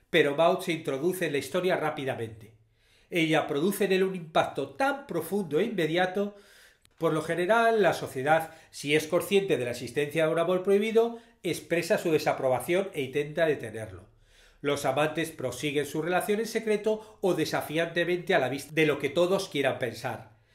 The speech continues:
La sociedad siempre está dispuesta a castigar a aquellos que no se someten a sus reglas. La segunda fase dramática conduce a los amantes a la plenitud de su relación. Comienza con una nota positiva,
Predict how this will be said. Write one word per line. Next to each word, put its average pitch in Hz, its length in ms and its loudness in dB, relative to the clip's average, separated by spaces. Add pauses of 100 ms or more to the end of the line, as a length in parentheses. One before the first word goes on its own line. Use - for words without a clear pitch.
(200)
La 143 160 0
sociedad 147 380 0
siempre 190 300 -2
está 165 180 0
dispuesta 202 540 0
a - 60 -4
castigar 147 420 0
a 135 60 0
aquellos 208 460 0
que 135 120 -4
no 135 140 -2
se - 120 -10
someten 143 560 -2
a 127 60 0
sus 110 220 -8
reglas. 101 560 -10 (480)
La 180 320 4
segunda 208 420 0
fase 196 300 2
dramática 226 500 2
conduce 180 380 0
a - 20 6
los 180 160 -2
amantes 208 540 -2
a 156 120 2
la 139 200 0
plenitud 143 440 -4
de 185 120 -2
su 151 160 -2
relación. 117 560 -4 (420)
Comienza 156 520 0
con 143 140 -2
una 135 160 0
nota 127 280 -4
positiva, 214 720 -4